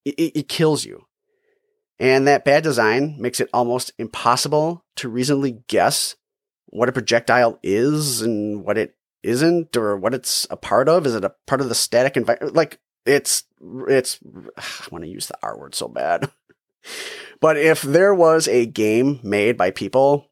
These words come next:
who were paid to not give a fuck, this is that game. Uh, s-, sorry. Not sorry. I plan on going back in and beating this with cheats just so that I can give a middle finger to the game.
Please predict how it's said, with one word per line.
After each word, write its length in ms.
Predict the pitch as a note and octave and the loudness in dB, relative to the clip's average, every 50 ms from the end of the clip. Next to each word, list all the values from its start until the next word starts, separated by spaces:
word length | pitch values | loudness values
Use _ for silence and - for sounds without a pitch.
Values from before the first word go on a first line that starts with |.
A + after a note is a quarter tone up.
| _ _ G2+ | _ _ -2
who 120 | B2 C3 | 0 0
were 120 | A#2+ A#2 A2 | 2 0 0
paid 260 | - - G2+ A2 - | -2 -2 -2 -2 -2
to 60 | A#2 | 0
not 260 | A2 G#2 G2 - - | 0 0 0 -2 -2
give 160 | - F#2 - | -4 -2 0
a 60 | - C3 | 0 -2
fuck, 380 | - - - D#3 D3 - - | -2 0 0 0 0 0 -4
this 260 | D#3 - G#2 A2 - | -12 -6 -4 -2 -2
is 140 | B2 A#2 F#2 | -2 -2 0
that 200 | F2 F2+ D#2 - | 0 0 0 0
game. 240 | - C#2 - - _ _ _ _ _ _ _ _ _ _ _ _ _ _ _ _ _ | -2 -6 -6 -8 _ _ _ _ _ _ _ _ _ _ _ _ _ _ _ _ _
Uh, 40 | - | -12
s-, 180 | - - - - _ - | -8 -6 -6 -6 _ -2
sorry. 460 | - - G2 E2+ E2 F#2 B2 A#2+ _ _ _ _ _ _ _ _ _ _ _ _ - | 0 2 2 2 2 0 -2 -6 _ _ _ _ _ _ _ _ _ _ _ _ -14
Not 200 | - - D#2 - | -10 -8 -6 -6
sorry. 320 | - - D2+ A#1 A1+ A1+ - _ _ _ _ _ _ - | -4 -4 -6 -6 -8 -10 -14 _ _ _ _ _ _ -4
I 100 | - G#2+ | -4 -4
plan 280 | - - D3 C#3 D3+ D#3+ | -2 0 2 2 2 2
on 100 | D#3+ C#3+ | 2 4
going 260 | D3+ D3+ D3+ D3 B2+ | 2 4 4 2 4
back 300 | - A#2 A#2 A#2 - - | 4 4 4 4 2 2
in 300 | G#2 G2+ G2+ G2+ G2 - | 2 2 2 2 0 -2
and 220 | - F#2 F2+ E2+ | -4 -4 -4 -6
beating 280 | - F#2 F#2+ G2 G2 F2+ | -6 -4 -4 -2 -2 -2
this 140 | F#2 - - | -4 -4 -6
with 120 | D2+ - | -8 -8
cheats 360 | - - F#2 G2+ G2+ - - | -8 -8 -8 -8 -6 -6 -6
just 220 | - - G2 - - | -6 -4 -6 -4 -4
so 60 | A#2+ | -4
that 100 | G#2+ G2+ | -2 -4
I 60 | F#2+ | -4
can 140 | - G2 F#2 | -4 -6 -10
give 160 | F#2 G2+ F#2+ | -10 -10 -10
a 40 | F#2+ | -8
middle 260 | F2 F2+ E2+ F#2+ G2 | -10 -10 -6 -6 -6
finger 260 | - G#2+ G#2 G#2 G#2+ | -6 -6 -10 -10 -10
to 60 | A2 | -10
the 100 | G#2 A2 | -10 -10
game. 340 | F#2 G#2+ G#2+ G#2+ G#2+ A#2+ A#2+ | -10 -8 -8 -8 -8 -10 -12